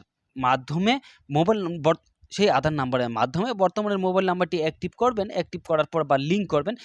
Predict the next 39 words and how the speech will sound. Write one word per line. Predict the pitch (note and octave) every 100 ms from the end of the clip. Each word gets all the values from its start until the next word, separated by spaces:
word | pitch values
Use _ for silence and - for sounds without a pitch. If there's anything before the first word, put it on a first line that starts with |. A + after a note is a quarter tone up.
| -
লিংক | E3 E3
করার | D3 C#3
পর | C#3
অবশ্যই | F#3+ C3 D3
ডাউনলোড | C3+ A2 A2+
করতে | - G#2 A2+
পারবেন। | D3 E3+ A#2 G2 - - _ -
অথবা | F3 G#3+ D3 E3 -
এই | G#3+
স্লিপের | - F#3 F#3 A#3+
মাধ্যমে | F#3 C3+ E3+ G#3
যে | F3+
আধার | A3 D#3 F3+
কার্ডটি | G3 F3+
জেনারেট | D#3 F3 D#3
হলো | E3+ D#3
বা | C3+
যে | C3+ D#3+
আধার | D3 C#3+
কার্ডটি | C#3+ C3+ C3+
হলো, | A#2+ F3+ C#3 - - -
সেই | A3
আধার | F#3+ F3+
কার্ডটা, | F3+ F#3 E3+ D3+ -
সেই | G3 F#3+
আধার | C#3 D3+ F3+
কার্ডটা | F3 - F#3
কিন্তু | G3 F#3
আপনারা | F3 E3+
অবশ্যই | D#3 E3+ A3+
পোস্ট | - E3 -
অফিসে | D3 C#3+ - C3 - - -
পেয়ে | A3+
যাবেন, | D3 A2+ A2+
by | D3+
পোস্টে | D3+ D3 -
পেয়ে | B2+ G3
যাবেন। | D3+ G2+ F2+ - _ -
সেক্ষেত্রে, | F#3+ F3 E3+ G#3